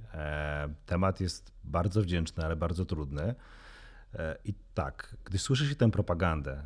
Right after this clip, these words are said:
o tym właśnie, że Załęski jest takim faszystą, który jest jak Hitler i tak dalej, to tak człowiek myśli, jak oni mogą w to wierzyć? Jak, ym, jak to jest w ogóle możliwe? A potem jednak widzi się, że to jest, e,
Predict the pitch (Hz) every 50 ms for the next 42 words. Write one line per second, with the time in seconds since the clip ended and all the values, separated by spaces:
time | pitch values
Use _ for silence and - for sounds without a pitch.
0 | 76 - - 82 90 85 - 82 80 78 73 - - 82 80 80 87 85 82 85
1 | 85 82 76 - - - 76 73 - - 82 - 90 82 - 85 80 - - 85
2 | 78 - - - 76 73 73 73 73 71 - - - - 76 78 76 76 78 -
3 | - 82 - - - - 82 - - 73 73 73 73 71 - 76 73 71 73 71
4 | 71 73 69 67 67 69 71 71 - - - - - - - - - 80 76 -
5 | - - - - - 98 - - 101 98 - - 113 101 - - - - - -
6 | - - 78 - - 117 123 127 139 143 170 165 - - - 139 92 80 69 65
7 | 64 64 64 - - - - - - 76 95 101 - - - - - - - 101
8 | 101 104 104 104 104 104 107 107 107 104 104 104 104 104 104 104 107 110 113 107
9 | 104 - - 73 90 98 - - 131 123 127 131 127 131 131 131 131 127 120 104
10 | 92 87 71 62 62 - - - - - - - - - - - - - - -
11 | 90 - - 139 135 143 120 107 104 101 90 92 87 82 85 87 120 123 117 110
12 | 104 104 98 87 - 92 85 82 80 - - - -